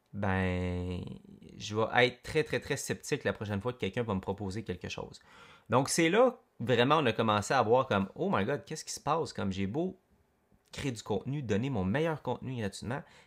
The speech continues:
les gens achètent quand même pas. Qu'est-ce qui se passe ? Et c'est là qu'on a commencé à voir apparaître de plus en plus le switch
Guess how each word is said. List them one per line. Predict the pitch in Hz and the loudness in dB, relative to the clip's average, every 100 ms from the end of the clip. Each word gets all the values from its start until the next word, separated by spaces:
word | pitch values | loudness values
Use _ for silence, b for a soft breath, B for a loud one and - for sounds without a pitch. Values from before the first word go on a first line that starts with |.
| B | B
les | 98 | -2
gens | 95 151 | -2 -2
achètent | 135 - - - | -4 -6 -6 -4
quand | 123 160 | -2 0
même | 156 101 | 0 -4
pas. | - 131 170 - - | -4 -4 -6 -10 -14
Qu'est-ce | - 165 - | -10 -8 -8
qui | - | -12
se | - | -10
passe ? | - - - - - - - _ _ _ _ _ _ _ _ _ - B B B B B | -12 -12 -14 -16 -18 -20 -20 _ _ _ _ _ _ _ _ _ -20 B B B B B
Et | 185 | 2
c'est | 185 | 4
là | 196 | 2
qu'on | 214 135 | 4 4
a | |
commencé | 120 117 113 151 | 4 2 4 4
à | |
voir | 117 120 | 4 4
apparaître | 117 98 92 104 160 - - - - - - | 2 0 0 2 0 -4 -18 -20 -20 -20 -8
de | 104 | -6
plus | - - 143 143 120 | -6 -8 -4 0 2
en | 98 | 2
plus | 95 - 127 180 b b b b - | 0 -6 -6 -6 b b b b -6
le | 101 101 104 104 104 101 98 | -2 2 6 6 6 6 4
switch | 95 - - 165 214 - | 2 -2 -2 2 2 0